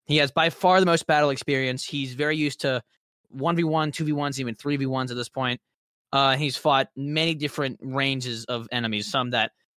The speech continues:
can mutate and instantly grow out like a giant spear for a tail, some that come from outer space, some that, you know, are giant mechs. Um, and I have written down how he can beat, <laughs> uh, Heisei somewhere. Um, <clears throat>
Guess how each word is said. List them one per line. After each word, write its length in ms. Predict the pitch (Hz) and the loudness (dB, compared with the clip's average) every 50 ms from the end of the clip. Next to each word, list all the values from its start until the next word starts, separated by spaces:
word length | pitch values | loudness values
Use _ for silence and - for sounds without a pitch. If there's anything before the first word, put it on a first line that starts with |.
| _ - | _ -4
can 160 | - 135 135 | -2 -2 -2
mutate 300 | 139 147 147 - 165 139 131 | -2 -4 -4 -2 0 0 0
and 80 | 123 - | -2 -4
instantly 300 | 139 - - 143 120 113 | -6 -8 -8 -8 -10 -10
grow 280 | 113 135 139 120 127 123 | -8 -6 -4 -2 0 0
out 240 | 117 117 113 - | 0 0 -2 -4
like 120 | 120 117 110 | -8 -8 -8
a 60 | 117 | -8
giant 320 | 117 - 131 113 113 104 | -6 -4 -2 -2 -2 -2
spear 360 | - - - - 139 143 143 131 | -4 -6 -4 -4 -2 -2 -2 -2
for 120 | - 120 | -2 -4
a 60 | 107 110 | -4 -4
tail, 460 | - - 143 131 131 127 123 120 _ _ _ _ _ _ - | -2 -2 0 0 0 0 -2 -4 _ _ _ _ _ _ -14
some 240 | - - 156 139 135 | -6 -2 0 0 2
that 160 | 131 127 120 - | 2 0 0 0
come 100 | 139 117 | -2 -2
from 120 | 123 127 | 0 2
outer 160 | 117 117 113 | 2 2 2
space, 340 | - - - 123 120 117 - | 0 0 2 2 4 4 4
some 160 | - 123 117 | 2 0 2
that, 220 | 117 117 113 107 - | 2 2 2 2 0
you 80 | 123 | 0
know, 180 | 113 110 104 104 98 | -2 0 -2 -2 -2
are 180 | 110 110 110 104 | -2 -2 -2 -2
giant 320 | 107 - 117 107 107 80 | -2 -2 -2 -2 0 0
mechs. 320 | 110 107 95 - - - - _ _ _ _ _ _ _ _ _ _ - | -2 -4 -4 -4 -8 -12 -12 _ _ _ _ _ _ _ _ _ _ 0
Um, 260 | 131 135 139 139 139 | 2 4 4 4 2
and 80 | 131 131 | 2 0
I 40 | 135 | 2
have 220 | 143 143 143 131 | 2 2 2 2
written 180 | 147 127 135 127 | 2 0 2 0
down 240 | 135 135 135 131 | 0 2 2 0
how 140 | 123 131 123 | 0 0 0
he 60 | 123 | 0
can 160 | 123 - 135 123 | 0 0 -2 -2
beat, 200 | 127 139 117 - - 123 113 - - _ _ _ | 0 -2 -2 -4 -6 -8 -12 -12 -14 _ _ _
<laughs> 400 | _ _ _ _ _ _ _ - - | _ _ _ _ _ _ _ -6 -2
uh, 280 | 123 127 127 123 120 - | 0 2 4 4 2 2
Heisei 500 | - 127 123 120 117 - 117 107 107 - - | 0 -2 -2 -2 -2 -2 -2 -2 -2 -4 -6
somewhere. 520 | - - - 117 110 110 110 107 110 - _ _ _ _ _ _ _ _ _ - | -8 -6 -6 -4 -4 -2 -2 -4 -4 -6 _ _ _ _ _ _ _ _ _ -4
Um, 480 | - 147 143 143 139 139 135 127 123 107 _ - 160 - - | 0 2 2 4 4 2 2 0 -2 -6 _ -6 -8 -6 -6
<clears throat> 360 | - 156 170 143 123 110 104 | -6 -6 -4 -4 -6 -8 -8